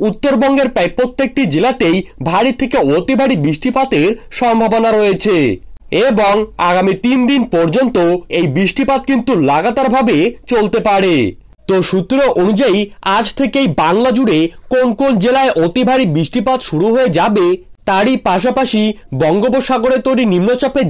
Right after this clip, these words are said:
জেরে বাংলা জুড়ে আজ থেকে বৃষ্টিপাত ঠিক কতদিন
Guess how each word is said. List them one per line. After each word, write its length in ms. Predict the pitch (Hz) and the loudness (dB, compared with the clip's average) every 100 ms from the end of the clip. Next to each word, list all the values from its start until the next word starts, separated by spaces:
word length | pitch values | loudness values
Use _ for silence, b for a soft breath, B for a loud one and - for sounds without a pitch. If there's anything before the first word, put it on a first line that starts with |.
| 135 | 0
জেরে 240 | 247 185 170 170 B 123 | 2 2 0 -4 B -2
বাংলা 280 | 165 214 262 220 | 0 2 0 0
জুড়ে 160 | 262 262 147 | 0 0 -2
আজ 100 | 180 - - | -4 -4 -6
থেকে 180 | 240 233 139 | -2 -2 0
বৃষ্টিপাত 540 | 170 269 269 185 170 - B - | -2 -2 -2 0 0 -4 B -4
ঠিক 140 | 269 - 214 | -4 -2 -2
কতদিন 340 | 202 254 269 | 0 0 0